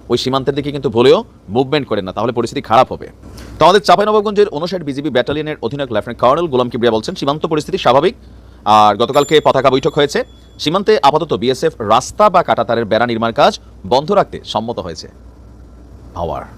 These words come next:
কলিজা বাংলাদেশ দেখাইছে, আলহামদুলিল্লাহ। আহ, আমরা যদি দেখি, সীমান্ত ঘেঁষে সেই কাঁটাতারের বেড়া আপাতত টোটালি বন্ধ থাকবে, পরবর্তী সময় তারা করতে আসলে বিজিবি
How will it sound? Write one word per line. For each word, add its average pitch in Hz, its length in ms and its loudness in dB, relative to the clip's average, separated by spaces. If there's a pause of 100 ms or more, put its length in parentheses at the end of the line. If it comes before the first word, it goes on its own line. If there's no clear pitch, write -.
(340)
কলিজা 117 340 2 (140)
বাংলাদেশ 101 300 -2
দেখাইছে, 101 280 -4
আলহামদুলিল্লাহ। 90 460 -8 (480)
আহ, 139 420 6
আমরা 151 300 2
যদি 143 140 -6
দেখি, 143 280 -4
সীমান্ত 156 360 -6
ঘেঁষে 165 240 -6
সেই 147 140 -8
কাঁটাতারের 135 500 0
বেড়া 131 220 4
আপাতত 127 280 2
টোটালি 123 260 0
বন্ধ 123 220 -6
থাকবে, 175 260 0
পরবর্তী 135 360 0
সময় 127 180 -6
তারা 120 140 0
করতে 123 260 -2
আসলে 123 200 -4
বিজিবি 123 360 -2